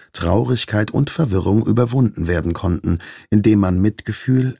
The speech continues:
Achtsamkeit und Gelassenheit in sich weckte. Mehr Zeit verbrachte sie allerdings damit,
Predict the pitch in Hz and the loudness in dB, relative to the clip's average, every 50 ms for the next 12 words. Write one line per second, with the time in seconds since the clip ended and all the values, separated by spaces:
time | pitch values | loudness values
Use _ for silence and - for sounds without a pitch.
0 | _ - - 90 - - - - - 101 95 95 90 - 104 101 104 - - - | _ -6 -4 -4 -4 -6 -8 -6 -2 -2 -2 -2 -2 -2 -2 -2 -2 -4 -6 -6
1 | - 117 - - 143 143 147 147 - - - 71 71 71 67 64 - - - 80 | -8 -6 -4 -2 0 0 0 0 -2 -4 -6 -8 -10 -10 -12 -12 -14 -12 -12 -10
2 | - 85 82 - - 82 - - - - 60 - _ _ _ _ _ _ _ _ | -10 -10 -8 -6 -8 -8 -8 -8 -12 -14 -14 -14 _ _ _ _ _ _ _ _
3 | _ _ _ _ _ _ _ _ _ _ _ _ _ _ _ _ _ - - _ | _ _ _ _ _ _ _ _ _ _ _ _ _ _ _ _ _ -20 -18 _
4 | - 87 92 90 85 82 82 - - - 95 92 98 - - 104 92 - 90 90 | -2 2 2 4 4 2 0 -2 -2 -2 -2 -2 -2 -4 -4 -6 -4 -4 -6 -6
5 | 87 - - 92 90 95 - 82 87 90 76 85 85 - - - 87 82 82 85 | -6 -4 -4 -2 -2 -2 -2 -2 -2 -2 -2 -2 -4 -4 -4 -2 -2 -2 0 0
6 | 85 90 95 104 - | 2 2 0 0 -4